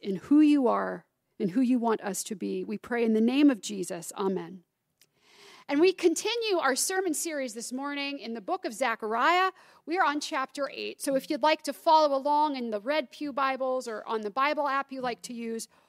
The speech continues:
or the text will be on the screen. Let us listen together to the word of the Lord. The word of the Lord of hosts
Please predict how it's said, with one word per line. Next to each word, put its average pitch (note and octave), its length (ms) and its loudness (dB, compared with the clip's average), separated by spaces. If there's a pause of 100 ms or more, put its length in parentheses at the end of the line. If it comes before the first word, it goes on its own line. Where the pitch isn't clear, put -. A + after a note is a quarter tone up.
(220)
or D#4 320 4 (100)
the B3+ 140 0
text - 380 -6
will B3 80 -2
be A3+ 160 -6
on G3 180 -4
the G3 80 -8
screen. F3+ 520 -12 (540)
Let A3+ 140 -4
us B3 140 -8
listen D#4 440 -4
together C4 600 0
to - 100 -14
the G3 120 -6
word F#3+ 260 -6
of F3 80 -14
the G#3 100 -10
Lord. F#3+ 380 -8 (1700)
The D#4 140 8
word B4+ 300 12
of G4+ 60 -4
the F#4+ 80 4
Lord D#4 400 6
of - 160 -6
hosts - 580 -6